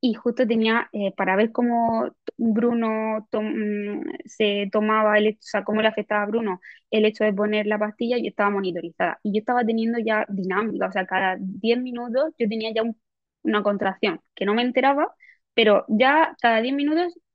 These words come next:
había tal. Y mi madre me dijo, "Ya verás, esto va, va a ser el pum y te vas a poner de parto". Pues a las seis me pusieron la pastilla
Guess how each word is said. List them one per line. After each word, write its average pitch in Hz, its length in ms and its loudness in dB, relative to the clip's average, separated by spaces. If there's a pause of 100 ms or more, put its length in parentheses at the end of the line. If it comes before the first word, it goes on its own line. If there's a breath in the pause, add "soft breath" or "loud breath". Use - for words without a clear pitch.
(180)
había 226 640 0
tal. - 200 -10 (520)
Y 262 100 0
mi 233 80 2
madre 226 200 2
me 196 100 2
dijo, 180 280 -2
"Ya 208 180 -2
verás, 190 240 -6
esto 214 320 -4
va, 208 260 -2 (380)
va 226 180 2
a - 40 -8
ser 262 180 4
el 226 180 2
pum 381 140 6 (540)
y 254 160 4
te 220 80 4
vas 214 160 0
a 214 40 0
poner 208 220 -4
de 196 80 -10
parto". - 300 -10 (960)
Pues 220 1040 6 (380)
a 226 100 -2
las 214 180 -2
seis 233 120 -4
me 233 100 -4
pusieron 233 320 -2
la 233 100 -2
pastilla 330 480 4